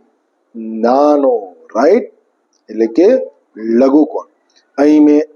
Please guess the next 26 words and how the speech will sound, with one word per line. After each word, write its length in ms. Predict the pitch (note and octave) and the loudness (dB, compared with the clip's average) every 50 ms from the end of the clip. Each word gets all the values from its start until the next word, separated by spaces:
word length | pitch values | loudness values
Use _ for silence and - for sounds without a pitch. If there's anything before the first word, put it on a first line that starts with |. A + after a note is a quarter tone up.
| _ _ | _ _
ચાંચ 280 | - E3+ E3+ A3 A3 - | -4 -2 -2 -2 -2 -4
સ્વરૂપ 400 | - - - F3 F3 F#3 F3+ F3+ | -8 -2 0 0 0 2 0 0
આપ્યું 260 | E3+ E3 E3 F3 E3+ | 0 0 0 0 -2
છે 120 | - F3 F3 | 0 0 0
બતકનું 560 | D3 D#3 D3+ - F3 E3+ - E3+ E3+ F3 E3 | 0 0 0 0 -2 -2 0 -2 -2 -2 -2
કે 120 | - E3 | -2 0
મોરનું, 500 | D#3+ D3+ C#3+ D3 D3 D3+ D#3+ E3 E3 E3+ E3 _ _ _ _ _ _ _ - | 2 2 4 4 2 2 0 -2 -4 -6 -8 _ _ _ _ _ _ _ -8
તો 80 | A2 A#2+ | -6 -4
અહીં 120 | B2 A#2+ | -4 -2
તમે 220 | B2+ C3 B2+ B2 | -2 0 0 0
એ 160 | A#2 B2 C3 C3+ | 0 0 0 0
પણ 240 | C3+ - D3 D3+ | 0 0 0 0
જોઈ 180 | C3 C#3+ D3 D3 | 2 4 4 2
શકો 340 | C#3+ - C#3+ - - D3 D3 | 2 0 -2 -2 0 -2 -2
છો 360 | C#3+ - D3 D3 D3 D3+ D3 | 0 0 2 2 2 2 0
કે 120 | D3 C3 | -2 -4
કેવો 300 | A#2+ - B2+ C3 C#3 D3+ | -8 -2 0 2 2 2
થશે? 340 | D3+ D3 C#3 - - D3+ D#3 D#3 D#3 D#3 D#3+ D#3 - _ _ _ _ _ _ - | 0 -2 -4 -2 0 2 4 4 4 2 0 -2 -8 _ _ _ _ _ _ -4
કાટકોણથી 1160 | - C3 - - - - - C#3 C#3 C#3+ C#3+ D3 C#3+ - C#3 D3 D3 D#3 E3 F3+ G3+ A3 A3+ A3 _ _ _ _ _ _ _ - | -2 -2 -2 -4 -6 -6 -2 -2 0 0 0 -2 -2 0 2 4 4 4 4 4 2 0 -2 -4 _ _ _ _ _ _ _ -20
નાનો. 1400 | - G#3+ G2+ G2+ - - A2+ B2 C#3 D3+ F3 A3 B3+ C4 B3+ - _ _ _ _ _ - A2+ A#2 - - C4+ B3+ A3+ - - A2+ | -20 -14 -8 -6 -4 -2 -2 0 0 2 2 2 0 0 -2 -6 _ _ _ _ _ -16 -14 -10 -4 0 0 0 0 -2 -2 -2
આવી 220 | A#2 B2 C#3+ - | 0 2 2 0
રીતે 220 | - F#3 - C#3+ B2+ | 0 -2 -2 -2 -2
આપણે 240 | G#2 G2 A2 A2 G#2+ | -2 -2 -2 -2 -4
લખી 280 | G2+ - _ - C3 | -4 -4 _ -8 -6
દેવાનું 680 | A#2 A2 F#2 F2 F2+ F2 F#2+ B2+ E3+ A3+ C4+ C#4 C4+ C4+ _ _ _ _ _ - G#2 G#2 G2+ G2+ G#2 | -6 -6 -8 -8 -14 -10 -4 0 0 2 2 0 -2 -4 _ _ _ _ _ -18 -16 -16 -14 -12 -4
રહેશે. 320 | A#2 C3+ C#3 C3 - - | -2 -2 -2 -2 -4 -8